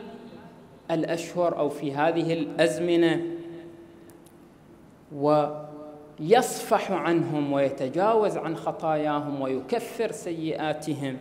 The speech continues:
ويقبلهم، مع أنهم أساءوا، مع أنهم أذنبوا، مع أنهم أخطأوا، كمثل الأب يغفر لابنه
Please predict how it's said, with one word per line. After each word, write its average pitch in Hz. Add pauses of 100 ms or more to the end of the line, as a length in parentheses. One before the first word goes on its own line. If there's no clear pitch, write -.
(760)
ويقبلهم، 170 (1500)
مع 277
أنهم 269
أساءوا، 190
مع 175
أنهم 254
أذنبوا، 202
مع 175
أنهم 233
أخطأوا، - (1700)
كمثل 285
الأب 240 (480)
يغفر 220
لابنه 165